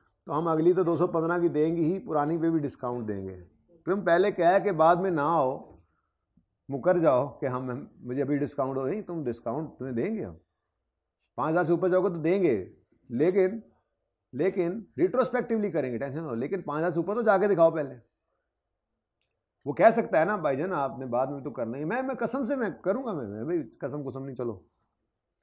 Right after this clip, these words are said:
हमारा अपना अंदाज़ा होगा ना, असल में तो उस बेस के ऊपर होता है, ठीक है। अब कहता है, The, uh, T E's unconditional right to receive consideration would be established upon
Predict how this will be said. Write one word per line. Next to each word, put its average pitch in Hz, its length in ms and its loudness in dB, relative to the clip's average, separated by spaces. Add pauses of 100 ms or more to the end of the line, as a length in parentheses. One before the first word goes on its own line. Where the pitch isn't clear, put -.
(300)
हमारा 113 220 0
अपना 170 220 0
अंदाज़ा 135 320 2
होगा 110 220 0
ना, 156 100 -10
असल 123 180 -8
में 127 100 -4
तो 135 60 -4
उस 117 80 -6
बेस 117 220 -2
के - 80 -6
ऊपर 120 160 -8
होता 98 200 -10
है, 92 60 -10
ठीक 135 200 -6
है। 175 100 -2 (260)
अब 151 300 2 (1700)
कहता 170 240 6
है, 190 140 10
The, 196 160 6 (340)
uh, 151 120 4
T 190 200 2
E's 214 200 6
unconditional 190 640 4
right 170 240 6
to 185 80 8
receive 170 320 6
consideration 151 500 0
would 147 140 0
be 151 100 4
established 131 500 0
upon 127 480 0